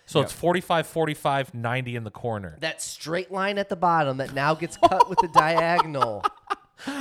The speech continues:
Speaker 2: I was, but you guys are thinking of, of bread with that square.
Speaker 1: I mean,
Speaker 3: We're
Speaker 1: the one
Speaker 3: thinking of
Speaker 1: corner.
Speaker 3: bread.
Speaker 1: <laughs> Yeah.
Speaker 2: The one corner.
Speaker 1: Yeah.
Speaker 2: Not,
Speaker 3: Yes.
Speaker 2: not both corners.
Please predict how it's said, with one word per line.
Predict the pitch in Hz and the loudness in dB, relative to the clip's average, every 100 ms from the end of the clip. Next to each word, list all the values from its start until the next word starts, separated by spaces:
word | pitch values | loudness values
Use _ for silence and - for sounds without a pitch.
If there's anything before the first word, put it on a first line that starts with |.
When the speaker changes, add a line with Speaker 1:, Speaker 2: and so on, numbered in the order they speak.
| 240 - - - | 0 0 0 2
Speaker 2:
I | 208 | 4
was, | 214 208 - - - - | 4 0 -10 -10 -8 0
but | 202 | 0
you | 202 | 2
guys | 262 254 220 | 0 0 0
are | |
thinking | 214 208 202 180 | -4 -4 -4 -6
of, | 139 | -4
of | 151 147 110 | -2 -2 0
bread | 156 175 | 0 0
with | 147 | -2
that | 143 139 | -4 -4
square. | - - - 131 170 131 - - _ _ _ _ _ _ _ _ _ _ _ _ _ - | -6 -10 -2 0 0 -2 -6 -16 _ _ _ _ _ _ _ _ _ _ _ _ _ -2
Speaker 1:
I | 190 | 2
mean, | 208 | 6
Speaker 3:
We're | 254 | 6
Speaker 1:
the | |
one | 170 214 240 | 8 8 8
Speaker 3:
thinking | 285 | 6
of | |
Speaker 1:
corner. | - 226 302 349 415 302 | 4 6 8 8 6 2
Speaker 3:
bread. | - 185 | -10 -8
Speaker 1:
<laughs> | |
Yeah. | 277 - 123 | -6 -2 2
Speaker 2:
The | |
one | 143 165 233 | 4 6 4
corner. | 233 170 120 90 107 | 4 -2 -2 -4 -8
Speaker 1:
Yeah. | 180 | -2
Speaker 2:
Not, | 247 359 | 2 4
Speaker 3:
Yes. | 403 285 | 4 6
Speaker 2:
not | 170 208 | 6 6
both | 202 220 | 6 4
corners. | - 120 101 98 | 0 -4 -4 -10